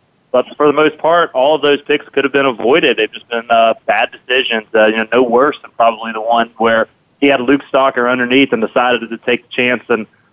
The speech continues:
throw it to Austin Hooper with, you know, two to three guys around him, uh, you know, trying to get it over, and then he's not able to get enough strength on the ball, and, and it gets picked off in the end zone. Uh, you know, ruins what was a, a good drive and what could have essentially put the game away at that point.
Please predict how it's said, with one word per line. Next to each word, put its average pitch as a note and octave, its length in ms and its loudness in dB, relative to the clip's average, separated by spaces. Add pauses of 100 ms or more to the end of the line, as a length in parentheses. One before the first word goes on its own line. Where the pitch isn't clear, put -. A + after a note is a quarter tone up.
(180)
throw C3 160 2
it B2 100 -2
to B2+ 120 4
Austin B2 380 0
Hooper B2+ 360 0
with, A2+ 200 0 (100)
you B2 80 -6
know, A2+ 80 0
two - 180 0
to B2+ 80 -2
three C#3+ 220 2
guys C#3 340 0
around A2 360 -8
him, A2 240 -10 (400)
uh, A#2 320 0
you C#3 80 -8
know, A#2+ 60 -6
trying C3+ 300 -2
to C#3 80 -2
get D3+ 60 2
it C#3+ 100 2
over, C3+ 420 2
and B2+ 80 -4
then C3 120 -2
he's A#2 220 -6 (120)
not B2 140 0
able B2+ 160 0
to B2+ 60 2
get B2+ 160 0
enough B2 200 -2
strength C3+ 320 -4
on A2+ 100 0
the G#2+ 60 -2
ball, A2 380 0
and, A2 240 -4
and A2 140 -8
it G#2 80 -8
gets - 160 -6
picked - 260 -4
off A2+ 220 0
in A2 80 -12
the G#2 80 -8
end A#2+ 220 -4
zone. G2+ 260 0 (400)
Uh, A2 320 0
you C3 100 -2
know, A#2 80 2
ruins D#3 420 2
what B2+ 220 2
was B2 180 2
a, A#2 260 2
a B2 40 2
good C3 240 0
drive C#3 420 2
and A#2 100 -16
what B2 180 -12
could C#3 160 -2
have C3+ 100 0
essentially A#2 400 -6
put A#2 180 -4
the A#2+ 80 -8
game A2+ 240 -4
away G2+ 220 -10
at G2+ 120 -6
that G#2+ 180 0
point. B2+ 320 -2